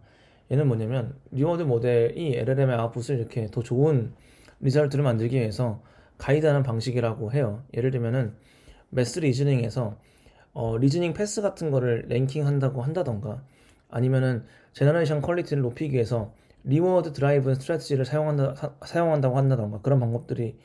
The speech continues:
있다고 합니다. 하지만 주터의 노벨티는 뭐냐면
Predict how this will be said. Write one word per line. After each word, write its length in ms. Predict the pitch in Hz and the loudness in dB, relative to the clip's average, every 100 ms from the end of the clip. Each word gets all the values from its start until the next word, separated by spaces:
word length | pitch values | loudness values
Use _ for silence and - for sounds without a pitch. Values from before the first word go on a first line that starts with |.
| - _ _ | -20 _ _
있다고 280 | - 147 117 | -2 0 2
합니다. 380 | 131 117 - - - _ - _ | 0 -2 -6 -14 -20 _ -20 _
하지만 300 | 139 143 139 | -6 -2 -2
주터의 400 | 135 131 151 143 | -4 -2 0 2
노벨티는 440 | 117 139 139 139 | 2 0 2 0
뭐냐면 400 | 117 110 107 - | 2 0 -4 -6